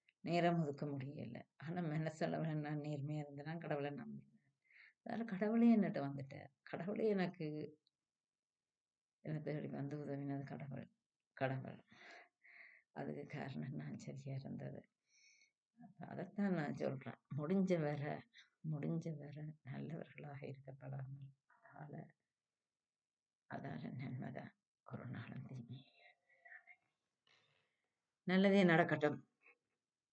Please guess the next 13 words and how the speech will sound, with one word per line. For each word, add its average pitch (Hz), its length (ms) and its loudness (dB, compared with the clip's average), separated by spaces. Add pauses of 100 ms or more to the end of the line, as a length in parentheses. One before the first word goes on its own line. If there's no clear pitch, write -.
(120)
நல்லதை 151 360 4
வளர்ப்போம். 123 480 2 (120)
ஒன்பதாம் 151 480 2
இடத்தின் 147 340 -4
முக்கியத்துவத்தை 143 680 -6
சொன்னேன். 139 420 -6 (1300)
தந்தையே 143 680 2
தவறாக 143 480 -4
இருந்தாலும், 139 460 -4
உங்களுக்கு 139 500 -6
தந்தையே 147 540 -6
பிழையாக 143 460 -4
இருந்தாலும், 139 600 -12